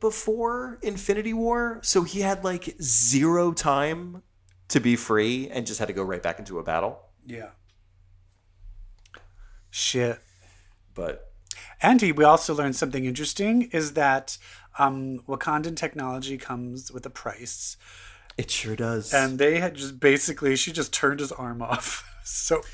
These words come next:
Speaker 1: Did you see
Speaker 2: so
Speaker 1: that fucking
Speaker 2: funny.
Speaker 1: jerk on Twitter? Like, the, the old director of Teen Wolf was like,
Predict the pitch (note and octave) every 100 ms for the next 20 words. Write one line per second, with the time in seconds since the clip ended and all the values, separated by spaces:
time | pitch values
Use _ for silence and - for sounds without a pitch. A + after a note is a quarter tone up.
0 | - - A3 E4+ - - G#4 D#3 G#3 -
1 | F#3 - G#2 B2 - C#3+ B2 - C3+ G#2+
2 | A#2 A#2 B2 A#2 - C#3 A#2 A#2 A#2 A2+
3 | G2+ - G#2 - - G#2+ G#2 C3 G3+ A3+
4 | - - - - - - A#2+ A2+ G#2+ G#2
5 | G#2+ -